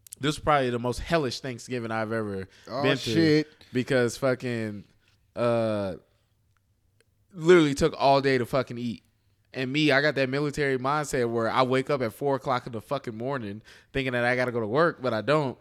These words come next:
Speaker 2: You ain't go
Speaker 1: And
Speaker 2: get no
Speaker 1: fucking,
Speaker 2: This
Speaker 1: I, I didn't eat breakfast. Neither me or my brother didn't eat breakfast, and we was literally,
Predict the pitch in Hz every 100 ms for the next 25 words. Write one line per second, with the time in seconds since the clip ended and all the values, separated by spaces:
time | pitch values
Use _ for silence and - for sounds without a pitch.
0 | - 190 202 135 139 151 143 127 131 127
1 | - _ _ _ _ _ _ _ - -
2 | 147 147 95 143 147 131 147 156 151 147
3 | - 156 139 131 143 151 107 117 135 165
4 | 135 156 147 135 143 139 135 139 131 127
5 | - 120 127 127 110 101 - - 117 123
6 | 127 120 110 120 135 127 117 107